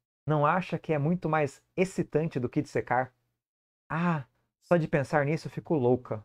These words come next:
fala ela, pensando com as pessoas enfiando a mão no corpo dela e abrindo o corpo dela enquanto dissecam ela. Real, né? "Ah, agora estou cheia de tesão", fala ela. "E ainda por cima eu vou ser dissecada pelo meu primeiro amor."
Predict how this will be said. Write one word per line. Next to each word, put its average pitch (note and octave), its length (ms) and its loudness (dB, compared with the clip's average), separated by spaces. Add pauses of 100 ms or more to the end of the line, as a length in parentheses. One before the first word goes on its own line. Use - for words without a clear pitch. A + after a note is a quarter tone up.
fala A2+ 260 2
ela, G#2+ 240 0 (320)
pensando C3 380 -2
com C3 160 -4
as A#2 100 -4
pessoas A#2 300 -2
enfiando C3 280 -4
a C3 60 0
mão A2 160 0
no A2 100 -4
corpo A#2+ 260 0
dela G#2 240 0
e A2 40 2
abrindo G2+ 280 -2
o G2 40 -8
corpo G#2+ 300 -4
dela F#2+ 240 -2
enquanto G2+ 260 -8
dissecam F#2 500 -8
ela. F2+ 220 -8 (2500)
Real, E2+ 200 -6
né? E2+ 80 -14 (760)
"Ah, C#3 300 -6
agora C3 200 2
estou C3+ 200 -4
cheia B2+ 160 -6
de A#2+ 60 -2
tesão", A2+ 380 0
fala G2+ 240 -2
ela. G2 220 -4 (420)
"E C#3+ 40 2
ainda E3+ 240 2
por F3+ 200 0
cima F#3 240 -2
eu F3+ 40 4
vou E3 160 2
ser F3 180 0
dissecada D#3+ 440 0
pelo D#3 160 0
meu D#3 120 2
primeiro D#3 440 2
amor." A#2 380 0